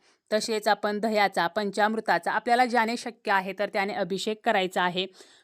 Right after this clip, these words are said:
भस्म अर्पण करायचा आहे. यानंतर आपल्याला बेलपत्र आवर्जून अर्पण करायचं आहे. तसेच आपल्याला पांढरी फुले अर्पण करायची आहेत. विड्याची पाने आपल्याला ठेवायची आहेत, म्हणजे आपल्याला विडा ठेवायचा आहे. विड्याची दोन पाने, त्यावरती खोबरे,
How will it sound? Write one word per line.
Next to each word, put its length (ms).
भस्म 360
अर्पण 320
करायचा 400
आहे. 280
यानंतर 540
आपल्याला 420
बेलपत्र 520
आवर्जून 440
अर्पण 300
करायचं 420
आहे. 280
तसेच 460
आपल्याला 420
पांढरी 500
फुले 180
अर्पण 340
करायची 380
आहेत. 320
विड्याची 540
पाने 480
आपल्याला 400
ठेवायची 460
आहेत, 300
म्हणजे 240
आपल्याला 300
विडा 280
ठेवायचा 460
आहे. 200
विड्याची 400
दोन 240
पाने, 320
त्यावरती 500
खोबरे, 420